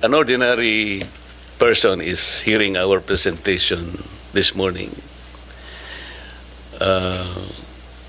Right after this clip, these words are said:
baka hindi niya masyadong maintindihan. Uh, wha-, what are the benefits that it may accrue the society in general? Can I walk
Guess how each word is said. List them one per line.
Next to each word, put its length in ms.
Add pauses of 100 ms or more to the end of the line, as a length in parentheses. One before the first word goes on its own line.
(720)
baka 240
hindi 180
niya 80
masyadong 540
maintindihan. 760 (220)
Uh, 160 (100)
wha-, 400
what 240
are 140
the 160
benefits 1120 (600)
that 180
it 140
may 160
accrue 500
the 120
society 640
in 100
general? 580
Can 180
I 120
walk 560